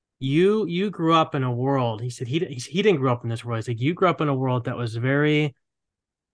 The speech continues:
you know, very narrow in terms of, like, the evangelical, fundamentalist, conservative stream of thinking."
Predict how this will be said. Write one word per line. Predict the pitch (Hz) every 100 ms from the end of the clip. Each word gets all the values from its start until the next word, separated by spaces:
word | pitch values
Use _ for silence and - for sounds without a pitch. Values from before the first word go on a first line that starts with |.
| _ -
you |
know, | 131 113
very | 113 165 190 190 180
narrow | 151 147 139 113 107
in |
terms | - 135 120
of, | 127
like, | 120 113
the | 120 131
evangelical, | 131 131 131 127 123 135 127
fundamentalist, | 120 - 135 127 127 127 131 127 123 -
conservative | 120 110 139 131 127 120
stream | - - 139 127
of | 117
thinking." | 131 127 180 196